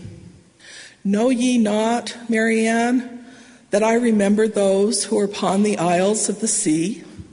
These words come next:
The Lord did not give me the same type of strong confirmation like before,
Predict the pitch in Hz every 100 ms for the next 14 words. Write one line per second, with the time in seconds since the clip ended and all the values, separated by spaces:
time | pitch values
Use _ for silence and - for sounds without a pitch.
0 | - _ _ _ _ _ _ _ _ _
1 | _ _ - - - - - - - _
2 | _ _ 285 285 294 294 247 226 190 -
3 | 202 208 196 185 196 190 185 185 185 185
4 | - 175 180 175 180 - 180 175 170 175
5 | 175 165 185 - 165 165 165